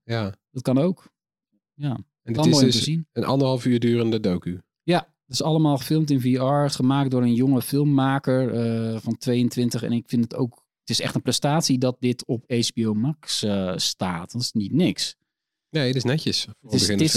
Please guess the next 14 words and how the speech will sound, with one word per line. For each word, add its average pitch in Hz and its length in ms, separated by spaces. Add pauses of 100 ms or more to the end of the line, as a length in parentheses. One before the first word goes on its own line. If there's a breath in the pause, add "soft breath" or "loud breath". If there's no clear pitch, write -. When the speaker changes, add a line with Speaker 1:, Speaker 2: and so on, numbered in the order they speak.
Speaker 1:
filmmaker. - 240
Speaker 2:
gemaakt, 147 540
eh, 127 500
voor, 123 440
het 110 500
is 131 140
ook 131 100
wel 131 140
eens, 127 200
eh, 123 180
vertoond 127 440
op 123 160
een, 117 240
eh, 110 260